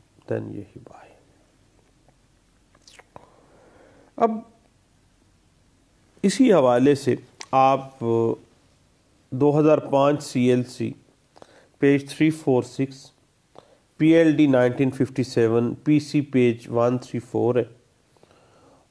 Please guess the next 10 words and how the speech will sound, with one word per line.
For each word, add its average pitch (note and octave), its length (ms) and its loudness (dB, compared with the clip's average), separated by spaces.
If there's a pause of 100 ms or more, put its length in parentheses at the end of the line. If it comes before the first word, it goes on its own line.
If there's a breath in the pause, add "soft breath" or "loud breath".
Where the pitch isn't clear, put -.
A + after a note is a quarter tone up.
(420)
टू F#3+ 160 0
थाउजेंड D#3+ 460 2
एमएलडी C3+ 500 2
पेज C3 380 0
डबल C3 220 2
वन B2 340 0
ज़ीरो A2+ 280 0
वन A#2 340 0
है C3 220 -8 (1200 soft breath)
और A#2 340 2